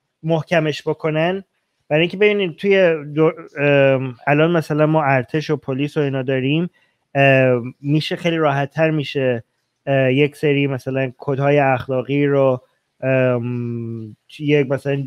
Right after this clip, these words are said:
جامعه خیلی بزرگی، ام، یعنی نگه داشت، نمی‌دونم چجوری بگم، ولی، ام، دین اون کاربردش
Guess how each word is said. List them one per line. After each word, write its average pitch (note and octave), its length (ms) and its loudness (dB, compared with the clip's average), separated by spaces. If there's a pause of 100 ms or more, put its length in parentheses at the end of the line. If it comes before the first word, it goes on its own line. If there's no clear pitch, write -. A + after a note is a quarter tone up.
جامعه C3 420 -2
خیلی C#3 260 -2
بزرگی، C3+ 840 0 (400)
ام، A2 800 0 (1500)
یعنی C#3+ 360 2
نگه C#3+ 420 0
داشت، - 380 -12
نمی‌دونم C3+ 260 -4
چجوری A#2 300 -12
بگم، A2+ 240 -8 (320)
ولی، F#3+ 520 4 (800)
ام، C#3+ 520 0 (200)
دین G#3 460 0 (100)
اون F3+ 180 -8
کاربردش D#3+ 800 -2